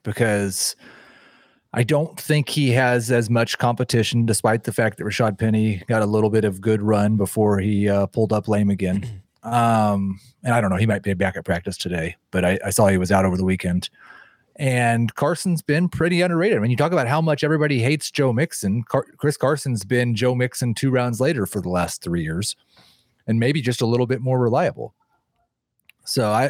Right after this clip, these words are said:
Speaker 1: if I'm taking a running back in this range, and I'm not often, but it's Carson's the guy that I'm looking for, and I think he's a high-end number two running back. There are guys that w-,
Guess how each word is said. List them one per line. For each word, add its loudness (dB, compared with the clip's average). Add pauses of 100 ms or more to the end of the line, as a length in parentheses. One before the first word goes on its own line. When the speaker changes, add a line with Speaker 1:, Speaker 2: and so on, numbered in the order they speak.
(140)
Speaker 1:
if -4
I'm 0
taking 0
a 2
running 0
back 0
in 0
this -2
range, 0
and 0
I'm 0
not 0
often, -4 (500)
but 0
it's -2
Carson's 0
the -2
guy 2
that 0
I'm -2
looking -2
for, -2
and 2
I 2
think -2
he's 0
a 2
high-end 0
number -2
two 0
running 0
back. -6
There 2
are 2
guys 0
that -6
w-, -8